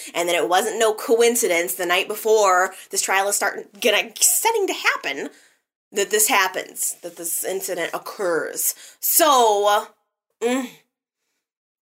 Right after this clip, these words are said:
Phyllis versus Ricky is gonna be really, really good. I wanna see them go head to head. They are perfectly matched. I think that's gonna be really, really good. And,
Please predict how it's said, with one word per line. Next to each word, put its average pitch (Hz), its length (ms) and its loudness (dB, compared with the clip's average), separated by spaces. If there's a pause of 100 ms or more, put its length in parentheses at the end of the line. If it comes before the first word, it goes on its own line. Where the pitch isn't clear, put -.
(300)
Phyllis 392 360 2
versus 226 440 0
Ricky 175 380 -2
is 185 160 -2
gonna 165 200 -2
be 156 300 -4
really, 156 560 -4
really 156 540 -8
good. 147 720 -4
I 254 320 4
wanna 208 320 0
see 180 280 -4
them 165 380 -4
go 156 220 -2
head 151 240 -4
to - 80 -10
head. 151 280 -4
They 180 140 0
are 175 160 2
perfectly 160 840 -10 (200)
matched. 147 480 -4
I 190 60 -4
think 185 180 -10
that's 156 220 -6
gonna 156 180 -8
be 156 160 -10
really, 185 360 -16 (100)
really - 200 -20
good. - 260 -16
And, - 80 -16